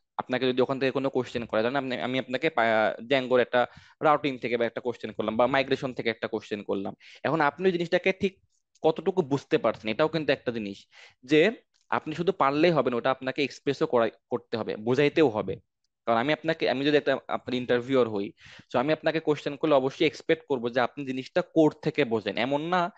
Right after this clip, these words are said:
যে আপনি কাজ করছেন, হয়েছে, তা না, বোঝা লাগবে কোর কনসেপ্টটা। কারণ সব সময় সব কাজ কিন্তু একরকম না। আমরা যেভাবে অথেন্টিকেশন করাচ্ছি, অন্য একটা অ্যাপ্লিকেশনে হয়তো বা অথেন্টিকেশনটা অন্যভাবে করা লাগতে পারে। তার মানে আপনাকে, আপনি যে অথেন্টিকেশনের কোর কনসেপ্ট, এটা বুঝেন কিনা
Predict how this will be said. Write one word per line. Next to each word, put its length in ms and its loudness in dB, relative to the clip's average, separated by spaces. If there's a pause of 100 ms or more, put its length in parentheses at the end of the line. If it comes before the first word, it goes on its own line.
(280)
যে 140 2
আপনি 260 -2
কাজ 340 0
করছেন, 460 -4
হয়েছে, 300 -2
তা 180 0
না, 160 -10 (600)
বোঝা 180 4
লাগবে 240 2 (220)
কোর 340 6
কনসেপ্টটা। 680 -2
কারণ 420 2 (580)
সব 220 2
সময় 240 0
সব 200 4 (120)
কাজ 160 2
কিন্তু 240 -4
একরকম 420 0
না। 100 2
আমরা 220 0
যেভাবে 260 2
অথেন্টিকেশন 540 -2
করাচ্ছি, 540 0
অন্য 240 -2
একটা 200 0
অ্যাপ্লিকেশনে 480 -4
হয়তো 200 0
বা 100 2
অথেন্টিকেশনটা 640 -4
অন্যভাবে 380 0
করা 180 2
লাগতে 300 -4
পারে। 200 -6 (580)
তার 140 2
মানে 180 2
আপনাকে, 460 0
আপনি 280 -4
যে 80 6
অথেন্টিকেশনের 800 2
কোর 240 2
কনসেপ্ট, 420 -4
এটা 160 2
বুঝেন 300 -4
কিনা 220 -16